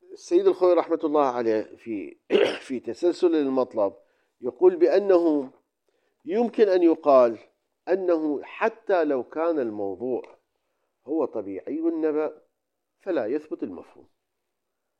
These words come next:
قد يقول قائل بهذا الشكل، قد يقول قائل بهذا الشكل أنه أنتم تقولون أن كأن الدلالة على المفهوم معتمدة على أن يكون الموضوع هو طبيعي النبأ،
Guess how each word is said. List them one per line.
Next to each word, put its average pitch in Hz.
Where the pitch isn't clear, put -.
قد 113
يقول 110
قائل 98
بهذا 92
الشكل، -
قد 90
يقول 131
قائل 85
بهذا 98
الشكل -
أنه 131
أنتم 151
تقولون 113
أن 113
كأن 120
الدلالة 120
على 160
المفهوم 165
معتمدة 135
على 117
أن 117
يكون 123
الموضوع 110
هو 160
طبيعي 101
النبأ، 95